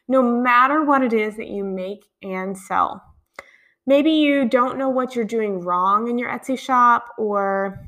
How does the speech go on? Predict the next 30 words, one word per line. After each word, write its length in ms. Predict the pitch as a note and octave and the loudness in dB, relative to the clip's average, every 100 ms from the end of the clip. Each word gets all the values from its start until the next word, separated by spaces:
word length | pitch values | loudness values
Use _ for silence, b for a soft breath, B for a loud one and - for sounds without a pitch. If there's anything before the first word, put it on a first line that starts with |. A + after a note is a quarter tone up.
| - | -12
you 680 | A3 A3 A3 G#3+ G#3+ G#3 G#3 B B B - | -6 -2 0 2 0 0 -4 B B B 0
want 200 | C4 C4 | 0 2
more 140 | D4 | 2
engagement 720 | C#4 A3+ A3 B3+ B3+ B3+ A#3+ - | 4 4 2 0 0 0 0 -4
on 120 | G#3+ | -4
Instagram. 960 | G3+ A#3+ - C4 B3+ A#3+ A#3+ A#3+ A3+ - _ _ _ _ _ _ | -2 -2 -2 -4 0 2 2 -2 -6 -20 _ _ _ _ _ _
You 100 | A3 | -4
don't 220 | A3+ A#3 | 0 2
really 220 | B3 A#3+ A#3 | 2 0 0
understand 460 | A3 A3 A#3+ A3 | 0 -4 -6 -2
why 240 | G#3+ G#3 G#3+ | 2 2 2
your 180 | G#3 | -2
business 420 | G3 G#3 A3 G#3 A3 | -2 -4 -4 -8 -10
isn't 320 | G#3 G#3 G3+ | -10 -8 -6
going 240 | G3 F#3+ | -6 -4
viral 420 | F#3+ G3 G3+ F#3+ | -2 -2 -2 -2
or 60 | F#3 | -4
blowing 380 | F#3+ F#3 F3+ G3 | -4 -6 -6 -2
up, 300 | C#4+ C4+ - B B B B B B _ A#3+ | 0 0 -4 B B B B B B _ -2
or 400 | A#3 A#3 A3+ A3+ | 2 2 2 0
you 240 | A#3 B3 | 0 0
just 220 | C4+ C4+ | -2 -4
feel 80 | D4+ | -2
like 140 | D4 | -2
you're 100 | C#4 | 0
not 380 | B3 A#3 A#3 A3+ | -2 0 0 -2
good 260 | B3 A3+ G#3 | -8 -8 -10
selling 560 | - - G#3 A#3 A3+ | -14 -14 -8 -4 -2
your 140 | A3 G#3 | -2 -4
work. 440 | F#3+ F#3 F3+ - | -4 -4 -4 -10